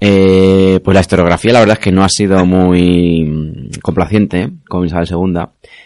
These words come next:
especia-, especialmente, mm, en su vida personal. Desde luego, mm, hay muchas razones para ello, pero también es que es verdad que hay que matizar que, eh, ese ensañamiento, pues, puede de-, deberse a un sesgo de género,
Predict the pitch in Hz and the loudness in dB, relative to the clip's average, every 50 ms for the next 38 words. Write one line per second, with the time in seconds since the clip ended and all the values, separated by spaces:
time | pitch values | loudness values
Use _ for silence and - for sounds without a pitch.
0 | _ - - 117 - 95 78 98 - - 101 - 92 - 101 98 101 104 95 123 | _ -6 -2 -2 -2 0 0 -2 -2 -2 -4 -4 -4 -2 -2 -2 -2 0 0 0
1 | 123 - - _ _ _ 110 101 92 87 87 85 87 82 - - 92 87 82 - | 0 0 -2 _ _ _ -6 -6 -4 -4 -6 -6 -8 -8 -6 -4 -4 -4 -2 -2
2 | - 92 95 92 - - 92 - 87 85 82 80 73 - _ _ _ - - - | 0 0 0 0 0 -2 -6 -6 -6 -6 -6 -6 -6 -8 _ _ _ -20 -20 -20
3 | - - - - - _ _ _ - 98 95 95 98 110 120 139 127 - - 110 | -20 -20 -20 -20 -20 _ _ _ -4 -2 0 2 2 4 4 2 2 0 -2 -4
4 | 98 92 90 90 - - 107 104 107 104 - 120 110 107 98 - 110 117 135 135 | -4 -4 -4 -6 -6 -4 -2 -2 -2 -2 -2 -4 -4 -4 -6 -6 -4 -4 -4 -4
5 | - - 90 80 82 90 98 90 85 71 71 - _ _ _ _ - 87 87 85 | -4 -4 -4 -2 -2 -2 -2 -4 -4 -6 -8 -12 _ _ _ _ -10 -8 -8 -6
6 | 90 87 95 98 101 - - 110 104 104 101 101 98 98 - - 95 95 95 92 | -6 -6 -6 -6 -6 -8 -6 -6 -4 -2 -2 -2 -2 -4 -6 -6 -8 -8 -6 -4
7 | 98 95 95 87 90 90 95 95 - - - - 113 110 98 - _ - 98 92 | -6 -6 -6 -8 -8 -8 -8 -8 -10 -12 -12 -10 -8 -8 -8 -10 _ -6 -4 -4
8 | 90 95 98 92 - - _ _ _ _ _ _ - - 98 101 95 95 98 95 | -2 -4 -4 -6 -10 -16 _ _ _ _ _ _ -10 -6 -4 -2 -2 -2 -2 -4
9 | - 113 110 104 117 110 107 107 104 110 113 113 113 113 - 113 113 120 131 - | -2 -4 -4 -2 -2 -2 -2 -2 -2 -2 -2 -2 -2 -2 -2 -2 -2 -4 -4 -8
10 | - _ _ _ _ 95 95 - - - 98 101 98 101 101 101 101 101 101 101 | -14 _ _ _ _ -10 -8 -8 -6 -4 -2 0 0 0 2 0 0 0 0 0
11 | 101 101 104 101 - - - 113 110 107 107 104 - - 87 87 85 85 85 80 | 0 -2 -2 -4 -6 -6 -6 -4 -2 -2 -2 -2 -4 -4 -4 -2 0 0 -2 -2
12 | 82 80 78 85 92 90 - - 95 87 95 101 92 85 - 95 87 85 78 76 | -2 -2 -4 -4 -4 -6 -6 -6 -6 -4 -4 -4 -4 -4 -6 -8 -8 -8 -8 -10
13 | 82 - | -14 -16